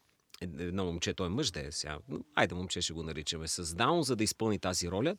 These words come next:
Той е професионален актьор. <laughs> За колкото и да е, странно да е. И този филм няма как да мине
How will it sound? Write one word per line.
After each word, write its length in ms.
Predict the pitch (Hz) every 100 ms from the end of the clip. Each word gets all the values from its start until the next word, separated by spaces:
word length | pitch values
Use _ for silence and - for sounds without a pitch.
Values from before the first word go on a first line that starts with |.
| _
Той 220 | 151 180 -
е 80 | 160
професионален 680 | 175 160 135 135 147 147
актьор. 360 | 131 - 110 - _ -
<laughs> 260 | _ _ -
За 160 | 170 -
колкото 340 | 180 160 135
и 60 | 113
да 80 |
е, 60 | 107 -
странно 400 | - 120 87 78
да 120 | 60
е. 60 | - - - - - 131 - - -
И 240 | 110 104 - -
този 280 | 156 175
филм 260 | 147 143 143
няма 260 | 123 123 110
как 240 | 127 123
да 120 | 104
мине 360 | 107 113 101